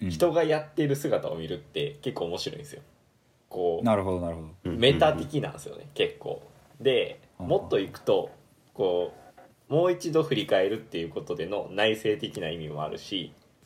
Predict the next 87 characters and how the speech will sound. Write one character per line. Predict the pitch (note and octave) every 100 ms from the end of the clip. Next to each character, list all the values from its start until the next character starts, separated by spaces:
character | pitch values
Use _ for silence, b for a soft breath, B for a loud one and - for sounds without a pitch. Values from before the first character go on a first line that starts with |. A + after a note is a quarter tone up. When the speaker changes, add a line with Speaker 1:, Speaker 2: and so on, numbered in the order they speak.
| - -
Speaker 1:
う | G2
ん。 | D#2 D2+ _
Speaker 2:
要 | - A2
は | E2+ - - -
自 | G#2+
分 | A2 C3+
は | C#3 C3+ -
こ | C#3
の | C3+ C3
シ | - C#3
ー | A#2 F2+ E2
ン | D#2+
が | F2+ E2 -
好 | -
き | -
だ | D#2+
っ | D2
た | - D2+
な | D2
み | C#2+
た | -
い |
な |
話 | E2 D#2+
と | -
か、 | - F2 -
あ、 | G#2
こ | C#3+
ん | D3
な | D#3+
シ | - D3+
ー | F2+
ン |
あ | D2+
っ | -
た | F2
ん | D2
だ | B1+
な | G1+
と | -
か、 | - _
綺 | - F#2+
麗 | -
だ | -
っ | -
た | -
な | -
み | -
た | -
い |
な。 | - - _
Speaker 1:
う | -
ん |
う | D#2 D#2
ん。 | D#2+
Speaker 2:
綺 | D3
麗 | C3
だ |
っ | B2
た | D3
け | E3+
ど、 | B2
そ | -
の | F3
時 | E4+ F4
は | A#3
な | E2+
ん | E2+
か | -
全 | F2+
然 | F2+ E2+
気 | D#2+ F#2+
づ |
い | F#2
て | F2+
な | E2+
か |
っ | -
た | -
な | -
み | -
た | -
い |
な | -
話 | - -
と |
か。 | -